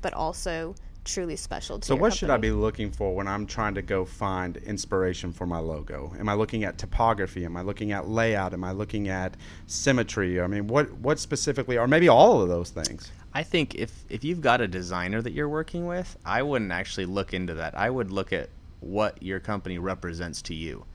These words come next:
Speaker 3: So rather than trying to, like, look for things that they would be looking for to do the job,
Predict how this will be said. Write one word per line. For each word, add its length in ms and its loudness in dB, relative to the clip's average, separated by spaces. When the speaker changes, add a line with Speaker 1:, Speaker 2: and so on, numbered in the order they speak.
Speaker 3:
So 240 2
rather 340 4
than 200 -2
trying 520 0
to, 140 -4
like, 240 -2
look 220 -4
for 120 -4
things 520 -6
that 180 -4
they 240 2
would 260 0
be 120 0
looking 360 0
for 280 -2
to 140 -12
do 180 -2
the 100 -2
job, 380 0